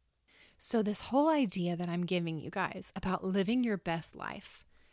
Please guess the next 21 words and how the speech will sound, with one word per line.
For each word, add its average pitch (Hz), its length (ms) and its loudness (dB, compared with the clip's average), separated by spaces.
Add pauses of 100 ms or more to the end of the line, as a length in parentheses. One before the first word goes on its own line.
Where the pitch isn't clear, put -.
(220)
has 233 220 -2
so 277 800 6 (120)
much 202 560 2
space - 680 2
in 262 160 2
it 311 220 2 (480)
for - 280 -4
process. - 960 -2 (920)
There 269 200 4
are 285 160 6
days 202 600 2 (100)
when 208 200 -2 (180)
I 269 420 4
am 190 160 0 (160)
absolutely 269 1120 4
nailing 208 880 4 (220)
the 233 120 2
concepts 240 760 2
that 202 160 4
I 196 220 4
even 247 340 4